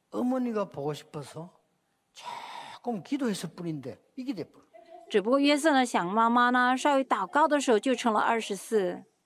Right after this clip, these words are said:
Speaker 1: 다윗이 목동으로 있으면서 조금 요 기도했는데 이게 돼버려요.
Speaker 2: 大卫呢，当牧童的时候，稍微放置这个祷告的时候，就成了二十四。
Speaker 1: 무슨 말 알겠죠?
Speaker 2: 各位明白什么意思吧？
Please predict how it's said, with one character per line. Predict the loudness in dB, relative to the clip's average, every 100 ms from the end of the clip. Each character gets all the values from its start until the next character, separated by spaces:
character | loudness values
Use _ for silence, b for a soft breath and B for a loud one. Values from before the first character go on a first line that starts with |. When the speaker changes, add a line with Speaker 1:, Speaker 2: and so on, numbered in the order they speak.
| _
Speaker 1:
다윗이 | -8 -8 -6 -8 -10 -14 -16 _ _ _ _ _ _
목동으로 | -6 -6 -6 -6 -4 -2 -2 -6
있으면서 | -6 -8 -8 -8 -8 -8 -8 -10 _ _ _
조금 | -20 -20 -18 -16 -14 -10 -6
요 | -6
기도했는데 | -6 -6 -4 -4 -6 -6 -6 -8 -16 _ _ _ _ _
이게 | -14 -12
돼버려요. | -12 -16 _ _ -20 -10 0
Speaker 2:
大 | 2
卫 | 4
呢， | 2
当 | 2 2 2
牧 | 2
童 | 2 2
的 | 2
时 | 2 4
候， | 4
稍 | 4 4 6
微 | 4
放 | 4 2
置 | 2
这 | -2
个 | 0
祷 | 0 2
告 | 4 4
的 | 4
时 | 4
候， | 2
就 | 2
成 | 0 2
了 |
二 | 2 2
十 | -2 -6
四。 | -4 -2
Speaker 1:
무슨 |
말 | 0 -2 -6
알겠죠? | -12 -16 -18 -2
Speaker 2:
各 | 2
位 |
明 | 2 2
白 | 0
什 | -2 -4
么 |
意 | -4
思 | -6 -6
吧？ | -6 -6